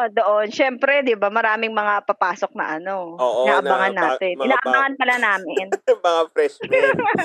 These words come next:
Speaker 1: <laughs>
Speaker 2: Tapos, parang, eh, di lunchtime. Eh, yun yung parang unang ano, two thousand eleven, yung kasagsagan
Speaker 1: Ah.
Speaker 2: ng show ni Drew Arellano na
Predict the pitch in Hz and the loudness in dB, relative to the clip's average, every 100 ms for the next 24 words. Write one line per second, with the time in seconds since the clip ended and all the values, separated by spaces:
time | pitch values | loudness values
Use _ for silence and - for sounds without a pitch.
0 | 392 320 294 254 196 208 196 165 160 160 | -2 -4 -10 -6 0 0 4 4 6 2
1 | - _ _ _ _ 165 165 165 165 165 | 0 _ _ _ _ -2 0 0 -2 -4
2 | 160 156 - 160 175 175 190 190 - - | -8 -10 -4 -4 -2 2 4 2 -4 2
3 | 170 165 160 165 165 170 _ _ _ _ | 4 6 4 2 -8 -18 _ _ _ _
4 | _ _ 190 202 220 247 247 247 240 240 | _ _ 2 2 0 -2 0 -4 -4 -10
5 | 233 233 208 185 190 190 185 190 185 175 | -12 -4 -2 -2 -4 -6 -6 -2 -4 -2
6 | 170 156 143 185 185 190 196 190 175 165 | -2 -2 -4 -4 0 0 0 -6 2 4
7 | 151 135 127 127 131 _ - 151 156 165 | 4 2 -6 -8 -14 _ -20 -4 -2 -2
8 | 165 165 165 156 160 175 160 170 156 160 | -4 -6 -8 -4 -2 -2 -4 -4 -2 -2
9 | 156 151 151 160 151 147 143 143 139 139 | -2 -4 -4 -2 -2 -2 -8 -8 -8 -10
10 | 135 123 _ - 151 127 139 139 135 131 | -12 -14 _ -6 -2 0 0 -2 -2 -4
11 | 123 123 123 120 113 107 101 | -4 -8 -10 -8 -10 -10 -14